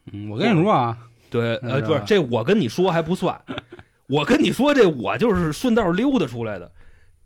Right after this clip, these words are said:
Speaker 2: 就比方说，你们在聊天的时候，哎，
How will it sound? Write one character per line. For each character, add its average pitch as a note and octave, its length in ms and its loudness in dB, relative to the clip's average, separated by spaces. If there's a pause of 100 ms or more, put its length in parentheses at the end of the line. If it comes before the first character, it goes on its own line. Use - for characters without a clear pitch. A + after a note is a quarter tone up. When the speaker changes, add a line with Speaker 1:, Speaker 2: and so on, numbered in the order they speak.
Speaker 2:
就 D#4 120 0
比 E3 160 -2
方 A3 180 0
说， B3 160 2 (200)
你 B2+ 160 -6
们 B2+ 120 -4
在 D3+ 120 -2
聊 D3 180 0
天 G#3+ 220 0
的 C3+ 100 -2
时 A2+ 60 -8
候， G2+ 80 -8 (240)
哎， A#2 280 -6